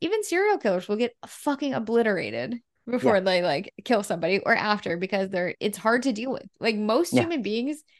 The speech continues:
Speaker 1: can't hurt another human being without having,
Speaker 2: It's,
Speaker 1: like,
Speaker 2: it's hard.
Speaker 1: yes,
Speaker 2: <clears throat>
Speaker 1: some
Speaker 2: It's
Speaker 1: kind
Speaker 2: like
Speaker 1: of
Speaker 2: the,
Speaker 1: horrible emotional trauma.
Speaker 2: the thought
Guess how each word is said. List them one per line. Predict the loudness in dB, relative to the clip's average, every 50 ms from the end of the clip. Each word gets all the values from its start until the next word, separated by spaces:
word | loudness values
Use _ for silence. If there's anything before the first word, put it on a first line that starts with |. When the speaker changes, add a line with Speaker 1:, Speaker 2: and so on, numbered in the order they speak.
| _ _ _ _ _
Speaker 1:
can't | -6 -2 0 0 0 -2
hurt | -4 -4 -4 -2 -2 -2 -2
another | -2 -2 0 -2 0
human | -2 -2 -2 -4 -4
being | -4 -4 -4 -4 -6 -4
without | -2 0 0 0 0 0
having, | 0 0 0 0
Speaker 2:
It's, | 0
Speaker 1:
like, | 0 2 2
Speaker 2:
it's | 0 0 0
hard. | -12 -14 -16 -14 -6 4 6 6 6 6 -2 -16 _ _ _ -20 -20 -20 _ _ _ _ _ _ -8
Speaker 1:
yes, | -4 -4 -4 -4 -6 -8 -8 -6 -4 -4
Speaker 2:
<clears throat> | -4 -4
Speaker 1:
some | -6 0 2 2 6 6
Speaker 2:
It's | 6
Speaker 1:
kind | 8 8 8
Speaker 2:
like | 6 6
Speaker 1:
of | 6
Speaker 2:
the, | 6
Speaker 1:
horrible | 6 6 6 4 2 2 2
emotional | 0 0 -2 -4 -4 -6 -10 -10 -8
trauma. | -6 -6 -6 -6 -6 -6 -4 4 6
Speaker 2:
the | 6 6
thought | 6 0 -2 4 6 8 8 8 6 4